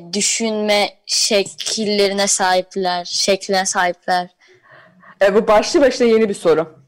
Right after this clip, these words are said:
Speaker 2: Yani düşünmek ve yanlış düşünmek ayrımını yaptın. Şimdi kısa bir müzik arası verelim. Sonra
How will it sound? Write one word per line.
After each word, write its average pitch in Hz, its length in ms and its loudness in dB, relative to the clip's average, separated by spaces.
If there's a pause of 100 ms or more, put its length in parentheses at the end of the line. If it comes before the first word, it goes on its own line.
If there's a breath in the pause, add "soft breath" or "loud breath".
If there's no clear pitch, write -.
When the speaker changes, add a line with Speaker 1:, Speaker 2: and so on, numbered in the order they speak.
(540 soft breath)
Speaker 2:
Yani 196 280 2
düşünmek 233 720 0
ve 233 60 6
yanlış 214 360 4
düşünmek 175 500 -2
ayrımını 170 400 2
yaptın. 180 520 0 (160)
Şimdi 262 420 2 (680 loud breath)
kısa - 300 -2
bir 277 240 0
müzik 214 280 -4
arası 247 300 4
verelim. 226 300 4 (260)
Sonra 247 560 2